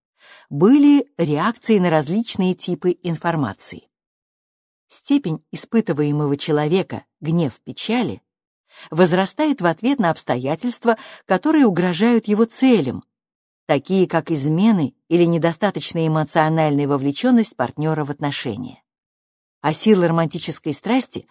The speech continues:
растет, напротив, в ответ на обстоятельства, способствующие достижению целей, к примеру, социальную поддержку со стороны партнера или гармоничную сексуальную жизнь.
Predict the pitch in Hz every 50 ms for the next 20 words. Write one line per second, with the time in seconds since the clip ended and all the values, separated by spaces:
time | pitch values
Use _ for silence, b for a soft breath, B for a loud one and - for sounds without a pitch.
0 | _ _ _ _ - 170 185 175 160 - - - - 302 285 277 - 170 151 135
1 | - - 202 254 254 196 - - - - _ _ _ _ _ 139 156 160 156 -
2 | 254 311 302 226 185 151 143 - - - 131 123 123 143 185 233 - 277 247 -
3 | - 247 254 247 b b b b - - - 165 156 - - 285 277 - - -
4 | 247 247 247 226 - - 233 196 165 190 - - - 185 147 196 233 233 233 233
5 | 240 226 - - - 240 220 165 123 107 82 - _ _ _ _ _ b b b
6 | b b b 175 196 208 233 277 285 269 269 240 - _ _ - - - - -
7 | 226 247 262 240 208 180 160 - 156 143 143 139 185 208 185 - - - 151 -
8 | 151 - - 160 151 156 151 156 139 - 123 110 - - 147 165 196 233 269 269
9 | 262 b b b b b b _ 311 339 302 254 196 214 196 180 165 170 214 277
10 | - - - 247 233 - - 160 - - 165 147 156 180 208 240 233 226 208 160
11 | 127 117 101 - - - -